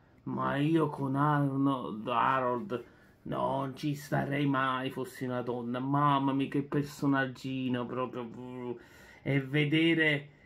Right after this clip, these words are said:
i piedi piazzati sulle tette dopo due o tre giorni, siamo veramente al degrado dei tempi." Io, io sarò io un po'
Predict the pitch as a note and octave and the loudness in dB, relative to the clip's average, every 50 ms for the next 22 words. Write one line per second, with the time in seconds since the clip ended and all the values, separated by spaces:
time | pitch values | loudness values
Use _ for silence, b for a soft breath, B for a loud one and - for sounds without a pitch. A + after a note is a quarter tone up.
0 | b b _ - - D3 D3 D#3 D3 D3 E3 F3 F3 F3 E3 D#3 D3 D3+ C#3+ C#3+ | b b _ -10 -6 -4 -4 -2 -2 2 6 8 8 8 8 6 4 4 2 2
1 | - - - D#3+ D3+ D3+ D3 C#3 D3 D3+ D3+ D3 C#3+ C3 - - D3+ C#3+ C#3 - | 0 0 4 4 4 4 4 0 0 0 2 4 2 2 2 4 4 4 4 2
2 | - - - C#3+ B2 C3 C3 B2 - C#3 C3 B2 C3+ C#3+ C#3 C#3 C3 B2+ C3 B2 | -2 -2 -2 0 2 2 0 0 0 -2 -2 4 6 6 6 6 4 0 -2 -2
3 | A#2 - - B2 A2 A2 A2+ A#2 A2 A2+ A2+ A2+ - - B2 A#2 A#2 A#2 A#2 A#2+ | -4 -6 -6 -4 -4 -2 -2 -4 -4 -4 -8 -10 -8 -8 -6 -4 -4 -4 -4 -2
4 | B2 A#2 A#2 A#2 A#2 B2 C3 C3+ C3 A#2+ A#2 B2 A#2+ A#2+ A#2 A2 A#2+ A2+ - A#2+ | -2 0 0 0 0 0 0 0 -2 0 0 0 0 0 0 0 0 0 2 2
5 | A#2 A#2 A#2+ A#2 A#2 A2+ A2 A#2+ A2+ - A#2 G#2 G2 G#2 G#2+ G#2+ G2+ G#2 G2+ G#2+ | 2 4 2 2 -2 -2 -2 -2 -2 -2 -4 -4 -4 -4 -6 -6 -6 -6 -4 -2
6 | B2+ C#3+ C3 - A2+ D3+ E3 E3 C3+ G#2+ - - - B2+ A#2+ B2+ C3+ C3+ C3 B2 | -2 -2 -2 0 2 4 6 6 6 4 0 -2 -4 -4 -2 0 0 0 0 0
7 | A#2+ G#2 A#2 A#2 A2+ A2+ | -2 -2 -2 -4 -4 -6